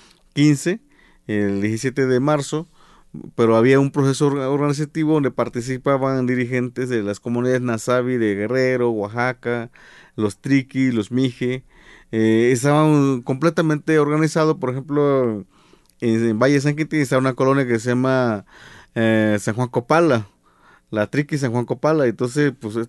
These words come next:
todo eso se fueron, eh, eh, eh, integrándose un mo-, un gran movimiento. Eh, me acuerdo que estuve en una reunión de,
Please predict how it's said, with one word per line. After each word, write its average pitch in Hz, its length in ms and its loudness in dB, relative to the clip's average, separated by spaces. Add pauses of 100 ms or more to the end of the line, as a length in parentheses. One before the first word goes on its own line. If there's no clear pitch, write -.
(100)
todo 139 240 2
eso 139 180 -4
se 139 120 -10
fueron, 123 580 -2 (500)
eh, 120 680 0 (440)
eh, 117 400 2 (640)
eh, 135 300 0
integrándose 160 640 4
un 147 120 4
mo-, 147 280 2
un 147 200 -2
gran 160 180 2
movimiento. 175 680 4 (280)
Eh, 107 180 -6
me 104 200 -4
acuerdo 147 440 2
que 113 260 2
estuve 135 400 0
en 127 60 4
una 131 320 2 (120)
reunión 123 540 2
de, 98 400 0